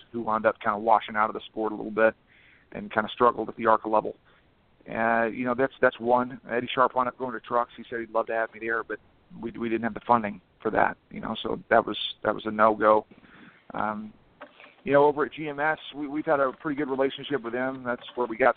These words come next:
some of our equipment. They've, they've been really, uh, really a blessing to us in the sense of, of encouragement, you know, looking at what we're doing with some of the equipment that we have and, and being down a horsepower and being down a little bit. They, they notice,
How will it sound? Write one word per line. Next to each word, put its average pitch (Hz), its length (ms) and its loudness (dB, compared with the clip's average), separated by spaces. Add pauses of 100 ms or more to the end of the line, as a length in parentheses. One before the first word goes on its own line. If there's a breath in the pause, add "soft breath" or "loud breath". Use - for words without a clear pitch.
some 120 100 -10
of 117 100 -8
our 123 120 4
equipment. 123 420 -6 (100)
They've, 123 220 0
they've 120 220 -2
been 113 200 -6 (1040)
really, 147 460 6
uh, 120 320 6 (340)
really 147 200 -8
a 117 40 -6
blessing 131 460 -6
to 120 80 -2
us 131 200 0 (320)
in 127 80 -14
the 120 180 -14
sense 131 240 -10
of, 110 220 -4
of 117 220 2
encouragement, 131 640 0 (220)
you 120 100 -8
know, 123 280 0 (120)
looking 127 240 2
at 107 120 2
what 117 160 2
we're 120 120 2
doing 120 300 -2
with 110 160 -2
some 127 100 -2
of 117 40 -4
the 113 80 4
equipment 117 320 2
that 110 80 0
we 107 120 -2
have 117 360 6
and, 113 100 -14 (140)
and 110 160 -14
being 120 160 -6
down 113 220 4
a 110 40 -2
horsepower 110 480 0
and 110 80 -8
being 113 240 -6
down 110 260 4
a 110 40 -6
little 113 160 -6
bit. 110 260 0
They, 110 160 -4 (320 soft breath)
they 180 80 6
notice, 160 340 0